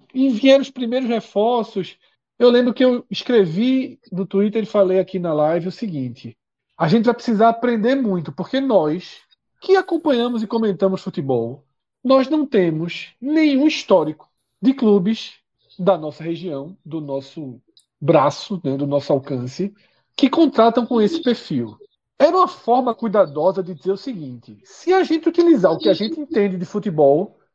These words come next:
a gente vai dizer que o Bahia tá usando rios de dinheiro pra algo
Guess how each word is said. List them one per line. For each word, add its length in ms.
a 60
gente 180
vai 140
dizer 220
que 80
o 40
Bahia 360
tá 380
usando 460
rios 260
de 100
dinheiro 460
pra 220
algo 440